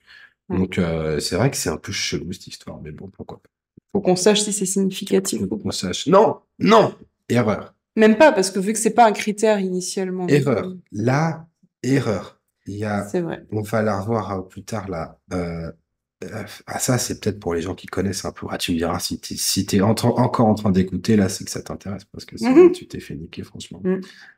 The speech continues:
Speaker 2: Là, il y a des gens qui pourraient dire, « Ouais, mais », ils pourraient mettre un petit P, vous voyez, là. Ils pourraient dire, « Ouais, mais quarante patients qui se cassent, euh, par rapport à seize, c'est pas statistiquement significatif. »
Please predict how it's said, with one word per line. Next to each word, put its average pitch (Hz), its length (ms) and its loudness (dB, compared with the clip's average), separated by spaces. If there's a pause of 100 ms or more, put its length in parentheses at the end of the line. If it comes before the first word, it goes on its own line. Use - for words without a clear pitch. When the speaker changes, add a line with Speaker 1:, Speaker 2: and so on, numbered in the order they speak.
Speaker 2:
Là, 147 180 4
il 160 60 8
y 131 40 8
a 110 40 6
des 110 160 4
gens 160 180 2
qui 139 140 -4
pourraient 110 300 -4
dire, « 143 260 0 (120)
Ouais, 120 300 0
mais », 90 380 -2 (480)
ils 98 120 -8
pourraient 120 180 -2
mettre 135 220 2
un - 20 0
petit 113 220 -10
P, - 500 -4
vous 95 60 -4
voyez, 92 280 0
là. 85 360 -2
Ils - 40 -14
pourraient 98 280 -4
dire, « 117 260 -2 (400)
Ouais, 98 320 0
mais 80 380 -6 (480)
quarante 95 440 -4
patients 95 380 -4
qui - 160 -12
se - 100 -10
cassent, 104 460 -2
euh, 82 220 -4
par 87 260 -2
rapport 87 400 0
à 82 80 -2
seize, 101 420 0
c'est - 220 -6
pas 92 140 -4
statistiquement - 720 -10
significatif. » - 640 -10